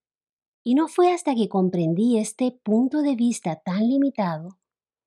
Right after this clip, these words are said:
cuando pude verlas tal como son. Y ya no existe el miedo, pues el miedo era el conflicto que estaba en mi interior. Tenemos que evitar el juicio sobre lo que vemos en el exterior,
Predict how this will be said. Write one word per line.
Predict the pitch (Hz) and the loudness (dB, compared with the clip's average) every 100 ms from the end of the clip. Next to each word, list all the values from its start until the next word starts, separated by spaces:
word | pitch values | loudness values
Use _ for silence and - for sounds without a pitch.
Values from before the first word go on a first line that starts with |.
| _ | _
cuando | - 233 254 302 | 0 2 2 0
pude | 208 175 214 | -2 0 0
verlas | 208 160 165 175 208 | 0 -2 -4 -6 -6
tal | - 147 139 | -6 -8 -6
como | 156 180 | -4 -4
son. | 196 320 254 - _ _ _ _ _ _ _ _ - | -2 -2 -2 -6 _ _ _ _ _ _ _ _ -4
Y | 233 | 0
ya | 247 330 | 2 4
no | |
existe | 359 359 240 226 | 2 2 -2 -2
el | 170 | -4
miedo, | 143 156 233 180 185 - _ _ _ _ | -2 0 0 0 -6 -10 _ _ _ _
pues | 240 226 | 0 2
el | 233 202 | 2 4
miedo | 233 320 330 202 | 4 4 2 2
era | 185 | 2
el | 208 | 0
conflicto | - 294 277 - 170 165 196 226 - _ | 0 0 0 -2 -4 -2 -4 -6 -6 _
que | 277 | -4
estaba | 269 - - 151 156 | -4 -6 -8 -6 -4
en | 156 | 0
mi | 175 | 2
interior. | 185 190 233 302 - _ _ _ _ _ _ _ _ _ - | 2 0 0 0 -4 _ _ _ _ _ _ _ _ _ 0
Tenemos | 233 247 320 370 - | 2 4 6 4 0
que | - | -2
evitar | 254 196 180 185 190 | 0 0 -2 -2 0
el | 208 233 | 0 -2
juicio | 208 185 160 - 170 185 - _ _ | -2 -2 -2 -6 -8 -8 -12 _ _
sobre | - - 202 202 | -8 -2 0 2
lo | 190 | 0
que | 185 185 | -2 -4
vemos | 185 247 277 175 175 - | 0 0 2 0 -2 -6
en | 190 165 | -2 -2
el | 160 160 226 | -2 0 -2
exterior, | 285 - 180 170 180 156 | -2 -4 -4 -2 -2 -4